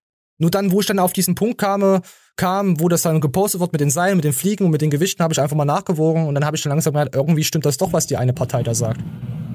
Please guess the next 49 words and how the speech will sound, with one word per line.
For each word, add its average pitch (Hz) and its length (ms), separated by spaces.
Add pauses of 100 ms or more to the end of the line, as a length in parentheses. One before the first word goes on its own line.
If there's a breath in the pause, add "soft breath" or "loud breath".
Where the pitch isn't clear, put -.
Und 151 80
ich 139 100
war 151 140
mit 131 180
beiden 156 300
Parteien 110 420
gut. 95 340 (500)
Also, 113 260 (760)
die 127 60
eine 147 140
Partei 143 260
ist 143 100
mir 151 60
jetzt 127 120
egal, 160 400
die 131 120
andere 120 240
ist 110 80
halt 104 120
noch 110 100
freundlicher 165 440
zu 151 140
mir 143 120
geworden. 131 360
Ist 233 160
halt - 160
so. 127 260 (440)
Ist 190 120
halt 135 140
so. 101 260 (520)
Tut 156 100
mir 170 60
leid. 160 280 (100)
Und 165 60
dann 165 100
gab's 175 220
hier, 180 280 (100)
äh, 156 140
ga-, 135 240
da 139 100
hab 160 80
ich 190 80
mal 175 140
so 147 100
nachgeguckt, 196 500
um 165 120
nochmal 160 200
zu 143 120
zeigen, 170 460